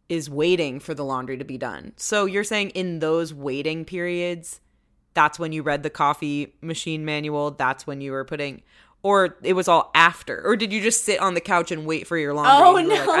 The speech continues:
Speaker 1: "I'm busy right now because I'm doing laundry."
Speaker 2: I'm waiting. I'm
Speaker 1: <laughs>
Speaker 2: cooking, I'm cooking my laundry. No, I, like, cleaned the whole apartment, took out trash,
Speaker 1: Yeah.
Speaker 2: like, did everything that I loathe. Read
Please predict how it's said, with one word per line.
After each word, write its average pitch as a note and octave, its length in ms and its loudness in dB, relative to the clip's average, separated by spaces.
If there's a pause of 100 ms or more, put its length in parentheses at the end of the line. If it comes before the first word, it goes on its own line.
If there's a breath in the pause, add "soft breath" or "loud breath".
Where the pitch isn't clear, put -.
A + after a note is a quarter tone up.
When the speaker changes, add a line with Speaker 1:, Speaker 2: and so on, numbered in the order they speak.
Speaker 1:
"I'm D4+ 60 -2
busy C4 280 2
right F#3+ 240 4
now F3 220 4
because G3 280 -4
I'm F#3+ 120 -2
doing G3+ 240 -2
laundry." A3 340 0
Speaker 2:
I'm B3 220 -4
waiting. D4 480 0
I'm G3 160 -2
Speaker 1:
<laughs> - 0 -
Speaker 2:
cooking, D#4 360 0
I'm D#4 180 -4
cooking D#4 300 -4
my C4+ 140 -2
laundry. C#4 480 -4
No, E3+ 220 -4
I, F3 100 0
like, G3 220 -4
cleaned C4 300 -6
the A#3 120 -4
whole G#3 160 -6
apartment, A#3+ 640 -6
took - 240 -16
out F3 300 -12
trash, B3+ 460 4
Speaker 1:
Yeah. E3 40 -8
Speaker 2:
like, F#3 120 -12
did G#3 120 -8
everything A3+ 440 -4
that F3+ 100 -4
I D#3+ 300 -4 (600 soft breath)
loathe. D#3 640 -6 (320 soft breath)
Read A3 480 0